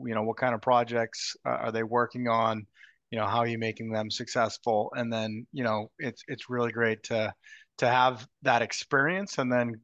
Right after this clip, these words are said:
go tell those stories to other clients so that they can, they can do the same. So, uh, yeah, just build upon, uh, what you've done and, uh, and just, you know,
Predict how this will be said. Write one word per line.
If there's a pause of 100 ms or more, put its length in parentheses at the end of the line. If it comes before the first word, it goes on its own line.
go
tell
those
stories
to
other
clients
so
that
they
can, (160)
they
can
do
the
same.
So, (360)
uh,
yeah,
just
build
upon,
uh,
what
you've
done (380)
and,
uh, (120)
and
just, (280)
you
know,